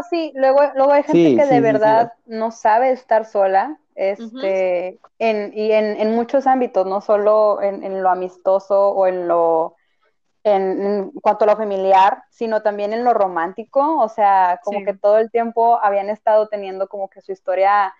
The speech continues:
Speaker 1: de amor en el trabajo, en la escuela, en, o sea, como que siempre habían tenido algo o alguien de quien contar o de quien hablar, y de repente se los quitaron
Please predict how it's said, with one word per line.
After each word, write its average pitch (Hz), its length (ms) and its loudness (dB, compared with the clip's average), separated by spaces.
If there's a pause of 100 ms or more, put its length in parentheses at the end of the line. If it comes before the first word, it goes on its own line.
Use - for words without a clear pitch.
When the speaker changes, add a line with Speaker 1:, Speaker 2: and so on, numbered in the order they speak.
(320)
Speaker 1:
de 202 120 0
amor 196 560 0
en 269 140 2
el 269 100 0
trabajo, 190 640 0 (180)
en 277 560 -2
la 262 180 4
escuela, 180 680 0
en, 254 340 -2
o 247 60 2
sea, 240 160 -2
como 233 200 -2
que 226 120 -6
siempre 240 260 -2
habían 262 220 0
tenido 247 400 2
algo 220 440 0
o 208 140 2
alguien 220 400 -2
de 202 140 -8
quien 202 240 -16
contar 208 520 -2
o 208 80 0
de 185 140 -4
quien 190 180 -16
hablar, 196 440 -6 (520)
y 220 60 2
de 220 100 6
repente 220 260 -2
se 302 120 0
los 262 180 0
quitaron 254 640 0